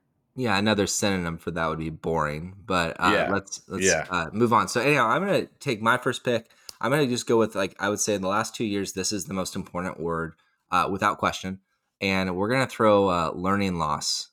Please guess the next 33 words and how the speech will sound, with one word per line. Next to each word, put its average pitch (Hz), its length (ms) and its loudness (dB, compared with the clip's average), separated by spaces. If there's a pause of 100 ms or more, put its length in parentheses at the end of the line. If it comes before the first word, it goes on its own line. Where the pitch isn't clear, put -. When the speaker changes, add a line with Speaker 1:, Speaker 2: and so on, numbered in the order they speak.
(140)
Speaker 1:
uh, 85 240 -2
that 107 300 4
Speaker 2:
Mm-hmm. 101 160 -2 (140)
Speaker 1:
hated 113 420 2
term 92 540 -2 (420)
that 95 140 0
has 87 160 0
been 90 380 -4
shouted 110 440 0
from 107 160 -6
the 90 80 -2
rooftops, 90 920 0
uh, 82 180 -4
especially 92 340 -4
with 87 60 -8
the 87 60 -4
latest, 90 480 -2
uh, 80 280 -6
N 90 140 -6
A 85 120 -2
E 87 160 -2
P 92 240 -4
scores 87 400 -2
being 87 200 -6
released. 82 520 -4 (460)
Uh, 87 360 2 (300)
the 110 140 4
idea 110 580 2 (240)
that 95 360 -2 (340)
through 156 220 4
covid, 101 500 2 (240)
uh, 82 360 -2
and 85 360 -8